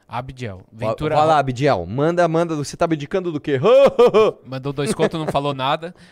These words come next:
Speaker 1: O Danilo Freitas mandou cinco reais e falou, "Na, na, na minha cidade o I P T U é cobrado por metros quadrados do imóvel. A minha casa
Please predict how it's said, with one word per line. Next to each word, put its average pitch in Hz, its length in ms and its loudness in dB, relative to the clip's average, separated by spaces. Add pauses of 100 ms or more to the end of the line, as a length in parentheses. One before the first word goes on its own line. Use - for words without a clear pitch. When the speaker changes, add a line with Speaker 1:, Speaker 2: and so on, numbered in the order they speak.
(100)
Speaker 1:
O - 80 -8
Danilo 160 320 -6
Freitas 151 400 -8
mandou 131 260 -8
cinco - 200 -14
reais 127 180 -8
e - 20 -14
falou, 127 200 -8
"Na, 131 240 -14
na, 139 340 -10 (320)
na 123 120 -18
minha 156 140 -12
cidade 139 360 -6
o - 20 -6
I 135 60 -8
P 143 160 -10
T 123 100 -10
U 143 160 -6
é 127 40 -10
cobrado 127 380 -8
por 131 200 -10
metros 131 320 -12
quadrados 120 500 -10
do 135 80 -12
imóvel. 104 380 -12
A 107 80 -12
minha 123 160 -14
casa 139 380 -10